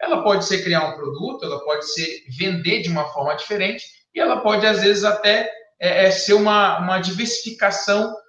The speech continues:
é, é, de, de produtos, né? Um jeito e um produto diferente, que nem é o caso, restaurante, a gente abriu uma espécie de empório, mercadinho, né? Então, é, atrelou aí como uma carta na manga que nos tem favorecido muito,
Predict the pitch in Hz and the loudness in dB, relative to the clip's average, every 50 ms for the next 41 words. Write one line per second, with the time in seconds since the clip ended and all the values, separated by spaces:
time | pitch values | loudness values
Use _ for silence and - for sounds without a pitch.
0 | _ _ _ - 170 165 170 165 170 175 170 170 165 160 180 190 196 196 190 190 | _ _ _ -8 -6 -6 -4 -4 -4 -4 -4 -4 -6 -4 -2 -2 0 0 -2 -2
1 | 185 185 175 170 170 - - - 285 285 208 254 262 285 - - - - - - | -4 -4 -6 -6 -8 -10 -10 -6 -4 -4 -4 -4 -4 -6 -8 -10 -14 -16 -18 -20
2 | _ _ 175 202 240 240 220 185 180 196 196 180 151 - - - 220 - - - | _ _ -4 -2 0 0 -2 -2 -2 -4 -4 -2 -2 -2 0 2 0 0 0 -4
3 | - 240 226 226 226 - - 214 196 170 214 247 - - 196 240 277 - 311 302 | -6 -6 -6 -6 -6 -6 -4 -4 -4 -2 -4 -6 -10 -14 -16 -18 -12 -10 -6 -4
4 | 208 196 196 185 165 - - - 170 175 196 196 196 - 190 190 196 196 196 196 | -2 -4 -4 -6 -8 -12 -10 -6 -6 -4 -4 -4 -2 0 2 2 2 2 0 -6
5 | - - - _ _ _ - 165 170 190 185 - 214 202 190 190 190 190 196 190 | -10 -14 -18 _ _ _ -4 0 0 0 0 4 4 6 6 6 6 4 2 0
6 | 208 208 190 202 196 - - 190 185 175 165 175 175 175 180 185 180 180 - - | -2 -2 -4 -4 -4 -4 -2 0 0 0 0 0 -2 -2 -2 -4 -4 -6 -6 -4
7 | - 175 180 175 - - - 175 175 170 - 165 170 175 175 165 170 175 175 170 | -2 -2 -2 -2 -4 -6 -6 -6 -6 -4 0 2 2 2 2 0 -2 -4 -6 -2
8 | - 185 180 180 175 160 156 147 139 135 - _ _ _ _ _ 143 151 160 165 | 0 0 0 0 -2 -6 -10 -10 -12 -14 -16 _ _ _ _ _ -8 -6 -4 -2
9 | 160 160 165 170 165 165 - - - _ _ _ - 143 143 147 147 151 151 151 | 0 0 0 0 -2 -4 -8 -14 -20 _ _ _ -2 0 2 2 4 4 4 4
10 | 151 - 170 175 170 170 170 170 165 165 170 170 180 175 170 170 165 165 - 165 | 4 2 2 2 4 6 6 6 6 6 4 2 2 2 2 4 2 4 4 4
11 | 165 165 160 156 156 151 151 151 160 160 160 160 160 156 156 156 - - _ _ | 4 4 2 2 2 0 -2 -4 -6 -6 -8 -8 -8 -10 -10 -10 -12 -14 _ _
12 | - 156 160 160 - - 156 143 151 160 156 147 - - 156 160 170 170 143 143 | -6 -6 -6 -4 -2 0 0 0 0 -2 -4 -6 -6 -8 -8 -8 -8 -8 -6 -6
13 | 151 156 175 170 175 | -8 -8 -8 -10 -12